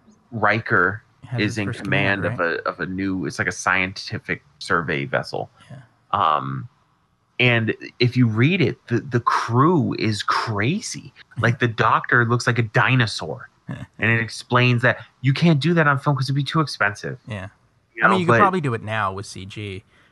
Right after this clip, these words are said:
Speaker 2: but
Speaker 1: Yeah,
Speaker 2: back in
Speaker 1: that's
Speaker 2: the day,
Speaker 1: true.
Speaker 2: you couldn't do it.
Speaker 1: Right. And it, it was like, you can get fucking, you,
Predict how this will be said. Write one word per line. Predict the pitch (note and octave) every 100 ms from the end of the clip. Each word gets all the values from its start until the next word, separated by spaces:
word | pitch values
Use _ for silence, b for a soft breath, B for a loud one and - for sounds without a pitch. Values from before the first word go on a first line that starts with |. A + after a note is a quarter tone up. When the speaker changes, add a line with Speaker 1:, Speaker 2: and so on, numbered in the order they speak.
| b -
Speaker 2:
but | C3+
Speaker 1:
Yeah, | A#2+
Speaker 2:
back | G#2+
in | A2+
Speaker 1:
that's | G#2+
Speaker 2:
the | A2+
day, |
Speaker 1:
true. | A#2
Speaker 2:
you | G2
couldn't | G2 G#2+ F#2+
do | G2+ G2+
it. | F#2 - _ _ _ _ _
Speaker 1:
Right. | G#2 G2+ A#1 - -
And | A2
it, | G2+ A2+ G2+
it |
was | B2+ A#2+
like, | B2+ A#2
you | G2+ C#3
can | C#3+ D#3+ B2+
get | B2+ A#2+ G#2 - _ _ _ _ _ _ _ _ _
fucking, | C#3+ C3 - A2+ G#2
you, | B2+ C3+